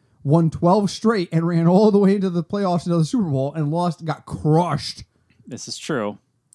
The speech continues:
Speaker 1: By, I believe, the forty-niners? Yes. That was a Steve Young Super Bowl year, if I remember correctly. I could be wrong about that, but I'm pretty sure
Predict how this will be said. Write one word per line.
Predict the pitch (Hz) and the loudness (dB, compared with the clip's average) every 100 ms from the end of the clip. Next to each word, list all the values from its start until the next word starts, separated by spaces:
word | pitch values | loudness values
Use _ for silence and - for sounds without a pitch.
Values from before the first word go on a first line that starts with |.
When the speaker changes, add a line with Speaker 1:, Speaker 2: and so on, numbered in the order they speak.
| _ | _
Speaker 1:
By, | - 151 147 139 | -4 -2 0 -2
I | 127 | -6
believe, | - 120 214 247 | -4 -2 -2 -2
the | 147 | -4
forty-niners? | - - 165 165 139 120 117 135 208 320 359 - - - _ _ _ _ _ _ _ _ _ _ _ _ - | -6 -4 -2 0 -2 -2 -4 -4 -4 -4 -6 -8 -18 -20 _ _ _ _ _ _ _ _ _ _ _ _ -12
Yes. | 139 151 110 - - - _ _ _ _ _ _ _ _ _ | -6 -6 -6 -12 -16 -18 _ _ _ _ _ _ _ _ _
That | 143 | -4
was | 139 123 | -2 -4
a | |
Steve | 123 - 170 165 | -6 -6 -4 -2
Young | 143 147 147 | 0 0 -2
Super | 139 143 131 | -2 -6 -4
Bowl | 123 120 | -6 -6
year, | 120 110 | -6 -8
if | 110 | -6
I | 117 | -6
remember | 113 113 | -6 -8
correctly. | 110 120 107 110 - | -8 -10 -10 -12 -8
I | 139 | -6
could | 208 | -4
be | 185 | -2
wrong | 185 165 143 | 0 0 -2
about | 123 113 | -6 -10
that, | 110 107 | -12 -10
but | 120 | -8
I'm | 131 143 | -6 -2
pretty | 175 160 | -2 -2
sure | - 139 | -2 -4